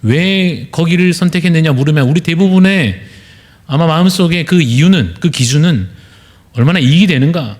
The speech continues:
내가 이 나라의 국적을 가지면 얼마나 힘을 가질 수 있다든지, 내가 이 나라의 국적,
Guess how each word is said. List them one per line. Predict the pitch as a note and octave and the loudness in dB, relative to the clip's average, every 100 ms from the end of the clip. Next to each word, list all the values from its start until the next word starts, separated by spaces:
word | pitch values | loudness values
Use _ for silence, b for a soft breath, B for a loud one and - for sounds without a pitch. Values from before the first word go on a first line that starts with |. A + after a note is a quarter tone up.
| - _ _ _ _ _ _ | -20 _ _ _ _ _ _
내가 | C#3+ E3 | -2 0
이 | F#3 | 2
나라의 | F#3+ F3+ | 2 0
국적을 | E3+ F3 G3+ F#3+ | -4 -4 0 0
가지면 | E3 D#3 D#3 | 0 0 0
얼마나 | D3 E3+ F3+ E3+ | 2 2 0 0
힘을 | - - A#3 | -2 2 2
가질 | G#3+ F3 E3 | 2 0 -2
수 | - | -4
있다든지, | A#2+ A2 G2+ F#2+ F#2 B B B | -4 -6 -6 -8 -12 B B B
내가 | D#3 | -2
이 | E3 G#3+ | 2 2
나라의 | G3+ G3+ G3+ G3 | 4 2 2 0
국적, | F#3+ D#3+ - D3+ | -2 -4 -2 -4